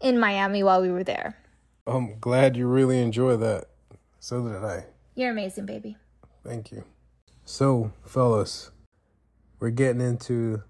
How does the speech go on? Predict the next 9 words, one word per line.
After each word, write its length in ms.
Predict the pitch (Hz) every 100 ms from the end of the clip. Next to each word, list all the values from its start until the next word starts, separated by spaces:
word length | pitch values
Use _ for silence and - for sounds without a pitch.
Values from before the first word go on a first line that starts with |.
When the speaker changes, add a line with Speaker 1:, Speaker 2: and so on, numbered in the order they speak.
| _ _ -
Speaker 2:
the 60 |
nitty-gritty 580 | 104 117 113 117 127 117
of 140 | 101
it 160 | 98 95 _ - -
a 60 | 107
little 160 | 110
bit 260 | 120 110 95
better, 320 | 107 101 90 - _ _ _ _ _
into 580 | 123 110 - 110 98 92